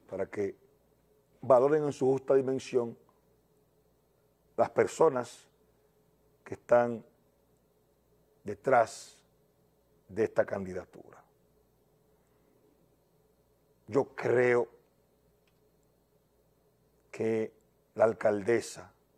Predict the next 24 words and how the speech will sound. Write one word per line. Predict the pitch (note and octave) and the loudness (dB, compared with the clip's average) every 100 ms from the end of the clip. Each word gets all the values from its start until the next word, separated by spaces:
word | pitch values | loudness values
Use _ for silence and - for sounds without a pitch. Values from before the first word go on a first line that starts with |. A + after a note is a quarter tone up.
| _ _ _ _ _ | _ _ _ _ _
aspirante | - - - G#2+ A2 A#2 B2 - C#3 D3+ _ _ _ _ _ _ _ _ _ _ _ _ _ _ _ _ _ _ | -16 -16 -10 0 2 2 -2 -8 -8 -8 _ _ _ _ _ _ _ _ _ _ _ _ _ _ _ _ _ _
a | G#2 | -6
la | G2+ | -6
senaduría | - G#2+ G2 F#2 F#2+ G#2 G#2+ G2+ - _ - | -4 -8 -6 -8 -8 -4 -4 -4 -10 _ -12
por | G2 | -12
el | F#2 | -10
Partido | F#2 - G#2+ A2+ | -14 -12 -6 -2
Revolucionario | G#2 F#2+ F#2+ - F#2+ G#2+ G#2 | -2 -4 -10 -10 -2 0 0
Moderno, | G2 G2+ G#2 F#2+ F#2 - _ _ _ _ _ _ _ _ _ _ | -2 0 2 0 -8 -18 _ _ _ _ _ _ _ _ _ _
independientemente | G#2+ G#2 G#2+ G#2 A#2+ A#2 A#2 A#2 A#2 A#2+ | -2 0 0 0 -2 -2 -2 -4 -2 -4
de | A2 | -2
los | F#2+ | -2
méritos | A2+ A2+ - | -4 -4 -6
que | - | -8
pueda | G2+ A#2 A2+ | -4 0 0
tener, | - A2 A2 G#2 - _ _ _ _ _ _ _ | -2 -6 -6 -8 -16 _ _ _ _ _ _ _
porque | - G2+ A2+ | -20 -2 0
ha | |
hecho | A2+ A#2+ | 2 0
una | A2+ | 0
buena | G#2+ A2+ | 0 -2
gestión | F#2+ - A#2+ A2+ | -6 -6 -6 -6
como | G#2 | -8
alcaldesa, | G#2+ G#2 A#2 G#2+ G2+ - | -8 0 2 2 -2 -10